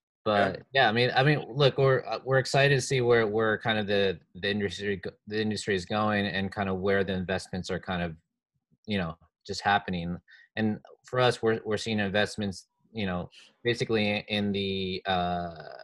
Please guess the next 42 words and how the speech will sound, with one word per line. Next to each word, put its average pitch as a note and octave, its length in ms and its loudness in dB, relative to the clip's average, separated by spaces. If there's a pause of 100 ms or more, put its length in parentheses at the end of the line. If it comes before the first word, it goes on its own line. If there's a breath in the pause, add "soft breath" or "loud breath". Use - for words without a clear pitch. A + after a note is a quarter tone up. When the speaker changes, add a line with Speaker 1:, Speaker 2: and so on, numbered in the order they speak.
(260)
Speaker 2:
on G2 180 -2
the, F#2 340 -4 (340)
on G2 120 -8
the, F#2 100 -6 (360)
sorry, G2+ 280 0
on F#2+ 100 -4
the F#2 60 -4
product C3+ 340 4
side A#2 180 4
of F#2+ 120 -2
things, G2+ 220 0
but - 120 -4
also G2+ 280 2
on F#2 60 -4
the F#2 60 -2
ingredient G#2 480 0
side F#2 220 -2
of F2+ 100 -6
things, F#2 300 -4
which F#2+ 200 -6
is F2 160 -8
exciting, F#2 600 -2 (360 loud breath)
and F#2+ 100 -2
the F2+ 60 -2
cell-based G2 520 2
side E2+ 180 -6
of E2+ 80 -10
things E2+ 200 -6
as E2 120 -10
well. F2 220 -2
So, - 160 -8
like, F2+ 220 -4
there's G2 220 0
definitely G#2+ 480 -2
room G2+ 200 -2
for F#2 140 -6
all F#2 140 -4
those F#2+ 200 -2
things, G#2+ 280 -2
and F#2+ 80 -6
I F2+ 80 -4
think, F#2+ 280 -6